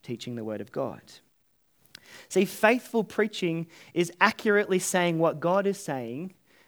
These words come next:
through his word to us as a congregation. That's, that's why we're to listen to those kind of leaders. And, and so as we think about this, I just wanna start kind of applying, this is gonna be a very practical sermon for us this morning. Um,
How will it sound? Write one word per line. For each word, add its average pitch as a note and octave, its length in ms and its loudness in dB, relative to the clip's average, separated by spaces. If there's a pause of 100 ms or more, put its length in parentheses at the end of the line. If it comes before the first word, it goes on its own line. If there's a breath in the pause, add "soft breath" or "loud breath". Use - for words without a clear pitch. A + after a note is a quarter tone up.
(140 soft breath)
through G3+ 220 4
his F#3+ 260 2
word B2+ 420 -4
to - 140 -10
us - 540 -6
as A#2 160 -14
a - 20 -14
congregation. C3+ 640 -10 (560 soft breath)
That's, - 180 -10 (160)
that's D#3+ 440 0
why E3+ 200 0
we're C3+ 140 -4
to C3+ 100 -4
listen C#3 340 -8
to B2 80 -14
those A2+ 220 -10
kind A#2+ 180 -10
of A#2+ 80 -8
leaders. - 520 -8 (600 soft breath)
And, G3+ 280 0
and G#3 140 2
so G#3+ 300 4 (280 loud breath)
as D4 120 2
we F4 100 6
think E4+ 180 2
about C4+ 180 4
this, G#3 180 2
I G#3+ 80 2
just A3 160 -6
wanna G3+ 440 2 (240 soft breath)
start - 320 4
kind G3 180 6
of E3+ 80 4
applying, F3 400 4
this F#3+ 120 -2
is F3 40 -8
gonna F3 120 -2
be D#3 100 0
a - 20 0
very D#3 140 2
practical E3+ 460 -4
sermon D#3 440 -2
for F3 160 -6
us D3+ 160 -4
this - 180 -10
morning. C#3+ 360 -6 (420 loud breath)
Um, F#3 240 0